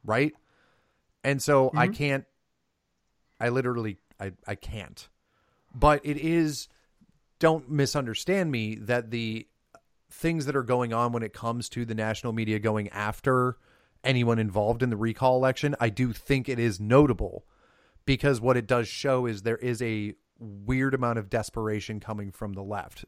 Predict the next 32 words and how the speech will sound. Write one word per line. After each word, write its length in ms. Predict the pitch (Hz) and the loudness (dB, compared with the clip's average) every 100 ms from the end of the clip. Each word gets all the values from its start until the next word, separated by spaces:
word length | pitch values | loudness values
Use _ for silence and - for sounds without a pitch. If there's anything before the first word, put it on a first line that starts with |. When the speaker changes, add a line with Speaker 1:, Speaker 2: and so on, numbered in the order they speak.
| _ - | _ -20
Speaker 1:
Specifically, 1000 | - - - - 285 208 123 104 98 98 _ _ - - _ | -16 -12 -6 -4 -2 -4 -6 -8 -8 -12 _ _ -20 -20 _
one 200 | 120 139 | -2 -2
thing 140 | 139 123 | 0 -2
that 100 | 117 | 0
I 100 | 113 | 0
was 280 | 113 92 - - | -2 -6 -14 -12
completely, 580 | 117 - 131 117 107 104 | -8 -6 -6 -6 -8 -6
that, 240 | 107 104 | -6 -4
that 100 | 107 | -2
I 80 | 107 | -2
didn't 160 | 107 101 | -2 0
know 160 | 117 | 0
about 320 | 120 98 95 | 0 -2 -4
is, 320 | 104 101 95 - _ _ _ _ _ _ _ _ _ _ 120 | -4 -4 -6 -12 _ _ _ _ _ _ _ _ _ _ -8
do 120 | 113 | -2
you 160 | 170 214 | 0 2
re-, 120 | 240 208 | 0 0
well, 200 | 127 120 | 2 4
I'll 200 | 127 123 120 | 2 2 -2
ask, 180 | - - | -6 -8
I'll 160 | 104 113 | 0 0
ask 200 | 113 - | 0 -2
you 80 | 107 | -6
this, 200 | 98 92 | -6 -8
Alan. 240 | 95 101 | -8 -8
Do 100 | 101 | -4
you 80 | 165 | -4
remember 840 | 269 226 139 131 135 139 135 143 - - | -2 -2 0 0 0 0 0 -2 -8 -4
ever 240 | 120 123 | -2 0
seeing 300 | 127 135 120 | -2 -4 -4
Obama 680 | 120 107 104 104 107 110 107 - | -2 -2 -2 -2 -2 -4 -6 -12
campaign 920 | - - 110 104 107 117 113 104 95 | -14 -8 -6 -4 -4 -4 -4 -6 -8